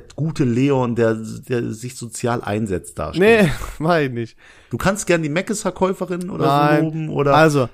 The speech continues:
Speaker 1: äh,
Speaker 2: Shoutout,
Speaker 1: den eBay-Kleinanzeigen-Kunden.
Speaker 2: Shoutout an die Boxtrainerin, die einen richtig guten Job gemacht hat, mir das vernünftig gezeigt hat, ähm, und uns da richtig fertig gemacht hat. Das hat echt
Speaker 1: Mhm.
Speaker 2: Bock gemacht.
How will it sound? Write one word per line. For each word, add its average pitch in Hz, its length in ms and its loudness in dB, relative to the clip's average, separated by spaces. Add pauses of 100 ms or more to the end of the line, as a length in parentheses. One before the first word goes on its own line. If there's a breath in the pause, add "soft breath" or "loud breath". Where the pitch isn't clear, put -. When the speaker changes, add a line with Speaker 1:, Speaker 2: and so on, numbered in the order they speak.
(140)
Speaker 1:
äh, 135 120 2
Speaker 2:
Shoutout, 185 580 4
Speaker 1:
den 156 200 6
eBay-Kleinanzeigen-Kunden. 165 680 -2 (320)
Speaker 2:
Shoutout 185 240 4
an 170 180 0
die 165 100 0
Boxtrainerin, 180 1120 0
die 147 120 0
einen 147 120 -2
richtig 147 260 -6
guten 151 220 -4
Job 175 200 -2
gemacht 120 360 -4
hat, 160 100 -4
mir 143 140 -2
das 135 160 -6
vernünftig 139 420 -6
gezeigt 185 460 -2
hat, 170 260 -6 (580 loud breath)
ähm, 131 680 -2
und 120 160 -6
uns 127 160 -6
da 131 80 -2
richtig 123 260 -4
fertig 170 260 -2
gemacht 139 360 -4
hat. 131 280 -6
Das 131 120 -2
hat 123 100 0
echt 117 140 -6
Speaker 1:
Mhm. 87 60 -10
Speaker 2:
Bock 117 120 -8
gemacht. - 400 -14